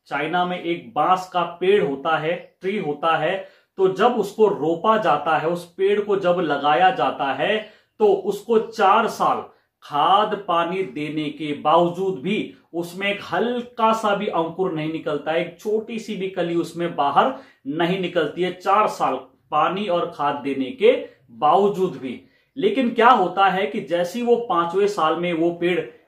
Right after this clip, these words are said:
एंटर करता है, प्रवेश करता है, तो मात्र डेढ़ महीने के अंदर अंदर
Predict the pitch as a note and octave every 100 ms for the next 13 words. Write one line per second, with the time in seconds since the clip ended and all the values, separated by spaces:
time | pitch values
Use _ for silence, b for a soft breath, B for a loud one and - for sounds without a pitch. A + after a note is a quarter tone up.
0 | - D#3 E3+ G3+ G3 F3 D3+ F3 D#3+ F3+
1 | - E3 D#3+ G3 - D#3 C#3 D#3 E3+ D#3+
2 | - B B - D#3 D3+ D#3+ A3 A#3 A3
3 | D#3+ A#2+ F3 A3 A3+ F#3+ E3 D#3+ E3+ E3+
4 | F3 F#3+ - E3 F3 F#3+ - D3+ D#3 E3+
5 | G#3+